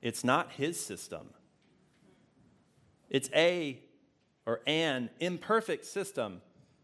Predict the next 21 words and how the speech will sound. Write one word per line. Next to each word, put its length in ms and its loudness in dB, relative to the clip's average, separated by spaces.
that 100 2
has 180 4
some 120 -4
helpful 260 0
things 440 -6
and 100 -10
some 140 -10
things 360 -2
that 140 0
won't 160 -4
work 200 -8
after 220 -12
a 60 -10
while, 240 -16
or 80 8
they 80 6
don't 200 2
work 160 -4
in 80 -10
every 200 -6
situation. 680 -12